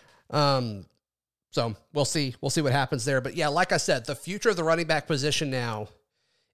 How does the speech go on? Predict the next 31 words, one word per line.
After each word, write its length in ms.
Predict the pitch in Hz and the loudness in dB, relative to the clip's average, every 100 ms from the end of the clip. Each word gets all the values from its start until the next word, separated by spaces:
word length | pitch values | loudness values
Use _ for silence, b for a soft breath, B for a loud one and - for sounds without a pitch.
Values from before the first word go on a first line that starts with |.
| - | -6
is 160 | 127 | -2
set. 520 | - - 120 73 - - _ _ - | -2 0 -2 -4 -10 -16 _ _ -8
It 80 | 147 | -4
is 100 | 117 | -2
set 580 | - - 170 165 - - | 0 4 4 4 -2 -6
moving 280 | 165 156 | -4 -4
forward 560 | 131 160 139 135 135 127 _ _ _ _ _ | -2 0 0 0 -2 -6 _ _ _ _ _
because 380 | 139 160 147 - | -4 0 0 -2
after 400 | 143 180 185 190 | 0 0 0 -2
Tank 380 | - 180 175 - | -2 -2 -2 -2
leaves, 540 | 160 165 143 131 117 - | -2 -2 -2 -4 -6 -2
there's 180 | 165 139 | -2 0
not 320 | 156 165 185 | 2 2 2
this 220 | 185 - | 0 -2
massive 680 | 135 131 143 156 - 160 120 | -4 -2 0 0 0 -2 -4
hole 680 | - - 175 151 127 120 113 _ _ _ | -4 2 2 2 -2 -6 -10 _ _ _
that 100 | 147 | -4
he's 140 | 147 139 | -2 0
gonna 160 | 143 | 0
leave 260 | 131 147 - | 0 -2 0
behind 480 | 139 113 131 135 131 | -2 0 -2 -4 -6
him, 220 | 127 123 - | -6 -8 -12
which 160 | - 151 | -6 0
I 80 | 147 | 0
think 240 | 165 147 | 0 -2
is 100 | 147 | -2
a 80 | 139 | -2
really, 300 | 127 143 147 | -2 -2 0
really 240 | 139 139 | 0 0
big 240 | 120 135 107 | -2 -6 -6
deal. 340 | 131 151 165 | -6 -4 -6